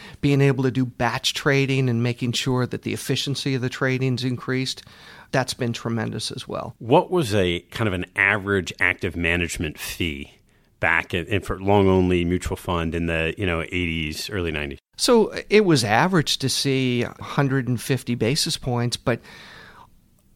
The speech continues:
Speaker 1: quite often you'd see hot managers that would be above two percent.
Speaker 2: And would they ratchet them up if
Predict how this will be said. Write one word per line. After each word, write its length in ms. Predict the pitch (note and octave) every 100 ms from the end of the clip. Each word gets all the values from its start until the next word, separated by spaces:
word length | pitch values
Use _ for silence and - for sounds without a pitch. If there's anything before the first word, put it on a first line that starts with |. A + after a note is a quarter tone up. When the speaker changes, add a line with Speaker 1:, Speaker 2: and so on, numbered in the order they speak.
| _
Speaker 1:
quite 260 | - E3 C#3
often 440 | B2 E3+ - E3+
you'd 180 | B2+ A#2
see 280 | - - B2+
hot 300 | C3+ C3+ -
managers 580 | A#2+ C#3+ G3 - C3 A2+
that 100 | C#3
would 100 | A2+
be 140 | B2+
above 440 | B2 B2+ B2 A#2 - _ _ _
two 120 | -
percent. 480 | B2+ B2+ - F3 C4 -
Speaker 2:
And 100 | B2+
would 100 | B2+
they 140 | A2 F#2+
ratchet 460 | E2+ F2 - G#2
them 140 | F#2+ F#2 -
up 200 | G#2 -
if 320 | F2+ -